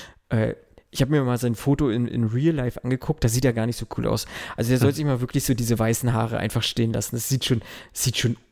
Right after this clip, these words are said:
Speaker 1: ultra geil aus.
Speaker 2: Es,
Speaker 1: Also,
Speaker 2: es steht ihm schon sehr
Speaker 1: ähm,
Speaker 2: gut, ja.
Speaker 1: ja,
Speaker 2: Aber auch
Speaker 1: find
Speaker 2: so
Speaker 1: ich
Speaker 2: die,
Speaker 1: auch.
Speaker 2: diese ganze Art. Also ich glaub, da
Speaker 1: Ja,
Speaker 2: haben manche
Speaker 1: ja.
Speaker 2: Leute vielleicht auch ein Problem mit, weil es zu sehr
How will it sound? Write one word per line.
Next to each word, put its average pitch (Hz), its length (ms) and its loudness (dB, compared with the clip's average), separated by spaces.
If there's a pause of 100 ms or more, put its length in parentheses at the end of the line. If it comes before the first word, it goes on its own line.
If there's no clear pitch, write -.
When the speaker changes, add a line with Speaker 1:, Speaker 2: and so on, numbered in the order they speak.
Speaker 1:
ultra 127 520 0
geil 113 340 -4
aus. - 140 -10
Speaker 2:
Es, 110 140 -2
Speaker 1:
Also, 120 160 4
Speaker 2:
es - 160 -2
steht 117 260 0
ihm 127 80 -2
schon 107 200 0
sehr 90 160 2
Speaker 1:
ähm, 87 40 -2
Speaker 2:
gut, 87 220 -6
ja. 92 320 -4 (500)
Speaker 1:
ja, 101 220 0
Speaker 2:
Aber 113 180 -2
auch 120 60 4
Speaker 1:
find 113 100 4
Speaker 2:
so 117 60 2
Speaker 1:
ich 113 80 2
Speaker 2:
die, 117 60 2
Speaker 1:
auch. 107 80 0
Speaker 2:
diese 117 200 0
ganze 113 380 0
Art. 110 420 -2
Also 110 260 0 (500)
ich - 160 -4
glaub, 139 260 0
da 127 100 0
Speaker 1:
Ja, 113 120 6
Speaker 2:
haben 107 160 0
manche 139 280 0
Speaker 1:
ja. 160 60 2
Speaker 2:
Leute 139 180 2
vielleicht 131 220 2
auch 151 40 0
ein 131 60 -2
Problem 123 380 0
mit, 160 180 -4
weil 117 120 4
es - 180 -16
zu 165 480 -2
sehr 156 640 0